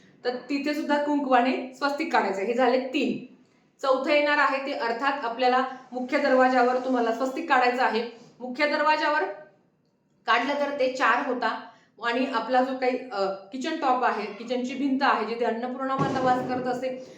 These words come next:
तिथे पाचवा स्वस्तिक काढायचा आहे. सहावा स्वस्तिक हा तुम्हाला देवाच्या पाठीमागे, जिथे तुमचं देवघर आहे त्याच्या पाठीमागे काढायचा आहे.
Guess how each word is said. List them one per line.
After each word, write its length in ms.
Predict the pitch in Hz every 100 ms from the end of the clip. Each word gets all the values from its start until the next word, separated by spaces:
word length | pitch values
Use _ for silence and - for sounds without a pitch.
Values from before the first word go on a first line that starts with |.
| -
तिथे 540 | 262 262 277 285 - -
पाचवा 420 | 240 233 240 240
स्वस्तिक 400 | - 285 302 311
काढायचा 380 | 277 262 262 262
आहे. 320 | 262 262 254 - - -
सहावा 340 | 277 269 269
स्वस्तिक 440 | - 285 285 294 254
हा 220 | 254 254
तुम्हाला 320 | 262 254 247
देवाच्या 480 | 254 226 226 226 254
पाठीमागे, 600 | 233 196 233 262 254 262
जिथे 360 | 233 240 254
तुमचं 220 | 254 262 277
देवघर 380 | 254 254 262
आहे 200 | 254 254 254 - - -
त्याच्या 240 | 226 269
पाठीमागे 580 | - 226 - 254 262 285
काढायचा 440 | 285 254 254 262
आहे. 420 | 247 254 254 -